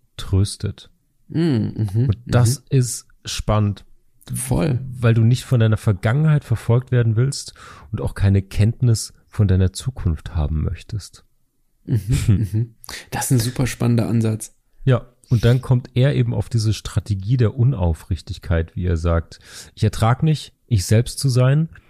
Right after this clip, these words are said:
Speaker 1: und deswegen wähle ich ein anderes Selbst." Also
Speaker 2: Mhm,
Speaker 1: eine
Speaker 2: mhm.
Speaker 1: Art der Angst zu entfliehen.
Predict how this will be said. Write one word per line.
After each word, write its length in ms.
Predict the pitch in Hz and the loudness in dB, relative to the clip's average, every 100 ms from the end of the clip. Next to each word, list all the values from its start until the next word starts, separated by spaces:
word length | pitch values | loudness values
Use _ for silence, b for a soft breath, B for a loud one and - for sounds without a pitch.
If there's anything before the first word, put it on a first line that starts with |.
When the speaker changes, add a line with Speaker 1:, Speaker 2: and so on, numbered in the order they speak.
| B - | B 0
Speaker 1:
und 120 | 101 | 0
deswegen 300 | 95 113 101 | 2 2 4
wähle 180 | 104 107 | 4 2
ich 160 | 98 | 2
ein 100 | 95 | -2
anderes 560 | - 95 107 104 95 - | 0 0 2 2 2 0
Selbst." 500 | 90 92 - - - _ _ _ _ _ _ | 0 0 -2 -12 -20 _ _ _ _ _ _
Also 240 | 101 92 | 0 2
Speaker 2:
Mhm, 300 | 135 113 143 - | 4 4 0 2
Speaker 1:
eine 320 | 101 107 107 | 2 4 4
Speaker 2:
mhm. 100 | 135 | 4
Speaker 1:
Art 260 | 101 120 117 | 2 2 0
der 120 | 104 | 0
Angst 300 | 117 120 - | 0 0 -4
zu 100 | - | -2
entfliehen. 800 | 104 95 - 110 110 135 156 | -2 -4 -4 0 4 4 2